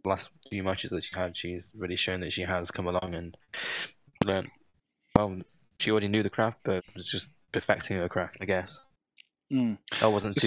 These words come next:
Speaker 1: too fond of her when she first came into N X T.
Speaker 2: You weren't, were you? And, um, you've kind of expanded your, um, you've expanded your love for her slightly. Um, I'm, I'm kind of the same. I've become more, I've become more attuned to her as time has gone on, um, and really started to like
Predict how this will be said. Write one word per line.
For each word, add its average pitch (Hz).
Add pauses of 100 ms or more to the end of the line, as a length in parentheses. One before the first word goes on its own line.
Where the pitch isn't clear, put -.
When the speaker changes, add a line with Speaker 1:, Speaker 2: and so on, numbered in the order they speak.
Speaker 1:
too 90
fond 98
of 87
her 90
when 90
she -
first 92
came 90
into 90
N 90
X 87
T. 87 (580)
Speaker 2:
You 135
weren't, 139
were 127
you? 107
And, 107
um, 110
you've 107
kind 117
of 107
expanded 110
your, 107
um, 110 (140)
you've 110
expanded 110
your 107
love 107
for 107
her 104
slightly. 107 (160)
Um, 104
I'm, 135
I'm 127
kind 131
of 110
the 104
same. 104 (380)
I've 110
become 120
more, 113 (320)
I've 110
become 123
more 117
attuned 117
to 110
her 104
as 101
time 101
has 98
gone 101
on, 98 (200)
um, 101
and 107
really 104
started 95
to 107
like 101